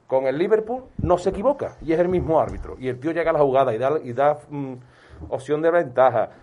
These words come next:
y contacta con el var y es rápido. Y aquí, el año pasado hubo un penalti al, al, al Betis en el campo del Celta de Vigo que no se lo creía nadie, ni el jugador del Celta, ¿vale? El año pasado o el anterior, no me acuerdo. Te quiero decir que los árbitros yo creo que saben lo que pitan. Lo, lo que pasa es que la mano de ayer a Miranda yo no creo que lo empujen.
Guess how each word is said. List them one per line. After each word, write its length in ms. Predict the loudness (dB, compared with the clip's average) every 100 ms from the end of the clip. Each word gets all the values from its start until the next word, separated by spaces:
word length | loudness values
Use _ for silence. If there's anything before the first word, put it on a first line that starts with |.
| _ _
y 120 | -10
contacta 540 | -6 -6 0 2 2
con 140 | 2 4
el 120 | 8
var 340 | 10 10 8
y 140 | 4 4
es 80 | 6
rápido. 520 | 8 8 6 -4 -4
Y 100 | -6
aquí, 400 | -4 -4 -6 -8 _ _ _ _ _ _ _ _ _ _ _
el 140 | -8
año 180 | -4 -2
pasado 300 | -2 4 6
hubo 80 | 6
un 80 | 6
penalti 520 | 4 4 4 0 0
al, 120 | 0 -2 -2
al, 260 | 2 2
al 140 | 2 4
Betis 440 | 4 2 -2 -4
en 120 | -4
el 100 | -4
campo 260 | 2 2 4
del 120 | 2
Celta 320 | 4 2 6 4
de 80 |
Vigo 220 | 4 2 2
que 80 |
no 100 | 2
se 140 | 0 0
lo 100 | 2
creía 300 | 2 2 2
nadie, 340 | 2 -2 -8 -6
ni 120 | -4
el 60 |
jugador 260 | 0 2 2
del 80 | 2
Celta, 380 | 0 -2 -2 -16 _ -20 _ _
¿vale? 260 | -2 -2 -4 _ -14
El 60 |
año 100 | -8
pasado 260 | -6 -2 0
o 20 |
el 60 | 0
anterior, 220 | -2 -4
no 60 | -4
me 60 |
acuerdo. 180 | -6 -10 -20 -20 _ -18
Te 80 | -6
quiero 160 | -4
decir 200 | -4 -6 -12 _
que 120 | 0
los 120 | 2
árbitros 280 | 2 2 2
yo 100 | 4
creo 120 | 4
que 80 | 2
saben 160 | 2 2
lo 60 |
que 60 | 0
pitan. 260 | -4 -6 -6
Lo, 140 | -8 -6
lo 100 | -8
que 60 |
pasa 200 | -6 -4
es 40 | 0
que 40 |
la 60 | 2
mano 160 | 2
de 60 | 2
ayer 220 | 2 0
a 60 | 0
Miranda 280 | 0 0 0
yo 100 | 0
no 60 |
creo 120 | -2 -4
que 60 |
lo 60 | -4
empujen. 320 | -6 -10 -12